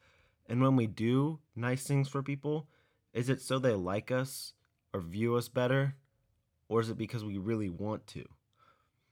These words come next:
I think God gives us opportunities to serve those around us. Struggle,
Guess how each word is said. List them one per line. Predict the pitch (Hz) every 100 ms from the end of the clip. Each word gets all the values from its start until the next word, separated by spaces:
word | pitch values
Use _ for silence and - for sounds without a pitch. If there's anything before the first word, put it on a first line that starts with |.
| _ _ _ _ -
I | 147
think | - 202 143 - _ _
God | 123 127 131
gives | 123 110
us | 107 -
opportunities | 107 104 - 113 95 92 -
to | -
serve | 95 104 92
those | 87 85 76
around | 85 87 85
us. | 65 - - - _ _ _ _
Struggle, | - - 117 113 120